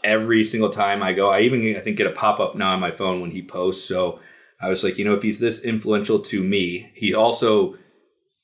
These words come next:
this is the biggest thing his agency does in general. We couldn't have thought of a better person to, you know, be a, a spokesperson or a face or, uh, or, uh, an ambassador, whatever you wanna call it, um, you know, to get our product out into the independent market.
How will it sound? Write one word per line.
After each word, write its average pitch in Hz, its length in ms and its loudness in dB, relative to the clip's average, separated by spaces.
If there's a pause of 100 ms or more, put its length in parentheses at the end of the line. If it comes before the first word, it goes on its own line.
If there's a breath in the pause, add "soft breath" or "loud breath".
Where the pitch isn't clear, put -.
(140)
this 120 260 0
is 113 120 -4
the 117 60 2
biggest 107 300 0
thing 107 140 0
his 110 320 0
agency 104 440 -4
does 92 220 2
in 87 120 -8
general. 92 480 -2
We 90 100 -6
couldn't 95 280 -2
have 87 120 -10
thought 95 280 0
of 90 100 -4
a 90 60 -4
better 92 280 2
person 92 500 -4
to, 92 380 0 (340 loud breath)
you 101 120 -4
know, 90 160 2
be 98 340 -2
a, 92 280 4
a - 40 -6
spokesperson 104 640 0
or 95 140 0
a 85 40 -4
face 101 440 0
or, 92 280 -4
uh, 92 160 0
or, 90 320 -2
uh, 87 300 -2
an 92 60 -8
ambassador, 104 500 0
whatever 139 220 4
you 139 60 4
wanna 113 140 0
call 101 300 2
it, 85 160 -8 (400 loud breath)
um, 90 640 4 (180)
you 107 120 2
know, 95 120 0
to 95 140 -6
get 110 160 0
our 98 140 2
product 98 520 -2
out 90 240 -2
into 90 220 -6
the 90 100 -4
independent 87 440 -10
market. 85 500 -6